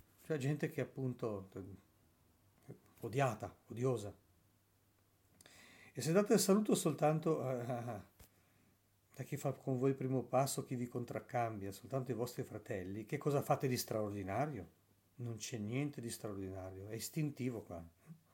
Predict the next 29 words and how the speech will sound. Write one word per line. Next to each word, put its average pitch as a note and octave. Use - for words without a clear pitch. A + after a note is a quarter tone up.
Non F#3
fanno G3
così E3
anche E3
i -
pagani? A#2+
Cioè, C3+
mm, D3
coloro D3+
che C3+
magari A#2+
desiderano A#2+
Dio A#2+
ma A#2
non A#2
hanno D#3+
la C3+
notizia A#2
di A2
Dio, G#2+
proprio A#2
della A2+
rivelazione, G#2
non A#2
hanno C3
ancora D3+
riconosciuto B2
il A2
volto A2+